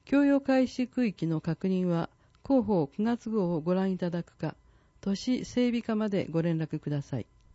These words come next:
まだ接続がお済みでない方は、大口町排水設備指定工事店へご相談ください。ホームページに一覧表が掲載されています。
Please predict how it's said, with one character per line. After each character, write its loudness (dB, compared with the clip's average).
ま 0
だ 4
接 -4
続 -2
が 0
お -2
済 -4
み 0
で 0
な 0
い 0
方 -2
は、 -2
大 2
口 0
町 -2
排 -2
水 0
設 -4
備 -2
指 -10
定 0
工 -2
事 -4
店 0
へ 0
ご -4
相 -2
談 -4
く -10
だ -4
さ -6
い。 -8
ホ -2
ー 0
ム 2
ペ 0
ー 2
ジ -2
に -2
一 -12
覧 -4
表 -4
が -2
掲 -2
載 -4
さ -4
れ -2
て -8
い -6
ま -8
す。 -20